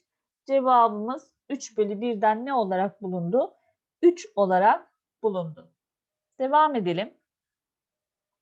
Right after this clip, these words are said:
Evet, yine benzer bir soru. Pay kısmını aynen yazdım.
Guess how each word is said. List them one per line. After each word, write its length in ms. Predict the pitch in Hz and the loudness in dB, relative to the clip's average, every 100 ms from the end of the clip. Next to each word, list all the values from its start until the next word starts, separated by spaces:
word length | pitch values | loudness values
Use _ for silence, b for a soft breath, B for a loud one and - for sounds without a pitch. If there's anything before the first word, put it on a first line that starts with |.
| _ _ _ _ b b b b b b b b b b b _ - | _ _ _ _ b b b b b b b b b b b _ -6
Evet, 400 | 285 190 254 - | -4 -4 -6 -10
yine 240 | 349 370 311 | -4 0 2
benzer 520 | 269 247 233 226 190 | 4 4 4 2 2
bir 60 | |
soru. 500 | - - 190 180 330 - _ _ _ _ _ _ _ _ _ _ _ _ _ _ _ _ _ _ _ _ _ _ _ _ _ _ _ _ _ _ _ _ _ _ _ _ _ _ _ _ _ _ _ _ _ _ _ _ _ | -6 -8 -2 -2 -2 -6 _ _ _ _ _ _ _ _ _ _ _ _ _ _ _ _ _ _ _ _ _ _ _ _ _ _ _ _ _ _ _ _ _ _ _ _ _ _ _ _ _ _ _ _ _ _ _ _ _
Pay 280 | 277 277 277 | 2 2 0
kısmını 400 | - 247 240 247 | -10 -6 0 2
aynen 380 | 254 247 233 233 | 4 2 0 2
yazdım. 500 | 233 208 175 240 | 4 2 0 -8